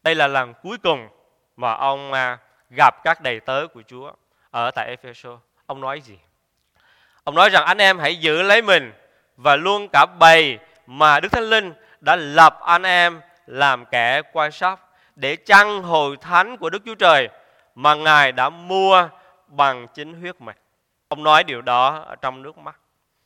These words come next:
Điều sứ đồ Phaolô nói có ý nghĩa gì? Điều đầu tiên, hội thánh là của Đức Chúa Trời. Hội thánh không phải của Phaolô.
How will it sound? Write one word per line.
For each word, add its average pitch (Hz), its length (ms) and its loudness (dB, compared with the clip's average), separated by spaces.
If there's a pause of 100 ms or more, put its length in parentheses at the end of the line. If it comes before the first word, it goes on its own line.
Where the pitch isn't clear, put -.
(180)
Điều 156 240 -6
sứ 233 120 -16
đồ 180 120 0
Phaolô 196 380 0
nói 190 440 4 (340)
có 175 300 4 (340)
ý 190 120 -6
nghĩa 131 260 -8
gì? 123 220 -14 (520)
Điều 165 100 -2
đầu 160 140 2
tiên, 196 380 -4 (460)
hội 156 300 0
thánh 185 380 2 (300)
là 147 360 2
của 143 460 -8
Đức 196 180 -12
Chúa 175 120 -20
Trời. 113 180 -20 (540)
Hội 139 160 -6
thánh 220 160 2
không 226 160 -2
phải 156 200 4
của 165 160 -12
Phaolô. 214 440 -6